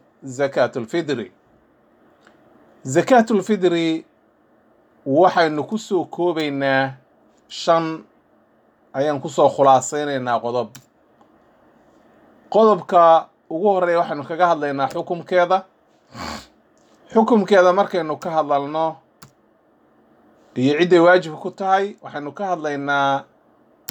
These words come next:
miqdaarka la bixinayo iyo waqtiga la bixinayo iyo cidda la siinayo iyo xikmadda iyo faa'iidada ku jirta. Intaa ayaan ku soo khulaasaynaynaa insha Allahu tabaaraka wa tacaala.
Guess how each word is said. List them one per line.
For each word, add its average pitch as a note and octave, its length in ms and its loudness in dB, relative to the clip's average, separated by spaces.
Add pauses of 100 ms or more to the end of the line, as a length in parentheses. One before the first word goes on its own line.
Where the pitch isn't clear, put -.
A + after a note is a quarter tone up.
(180)
miqdaarka D#3 640 0
la C#3 120 -2
bixinayo E3 540 -10 (1600)
iyo C#3+ 260 4
waqtiga D#3+ 500 2
la C#3 180 0
bixinayo F3 640 -4 (1400)
iyo E3 300 4
cidda F#3 280 4
la D3 180 4
siinayo E3+ 680 -6 (1040)
iyo D#3 180 0
xikmadda F#3 560 0
iyo D3+ 160 -2
faa'iidada D3 520 0
ku C3 120 -12
jirta. - 320 -20 (1160)
Intaa G3 200 2
ayaan E3 200 6
ku D#3 60 -12
soo D3+ 160 -4
khulaasaynaynaa C#3+ 680 0
insha B2+ 220 -4
Allahu B2 200 0
tabaaraka A2 320 -6
wa F#2+ 60 -16
tacaala. G2 360 -8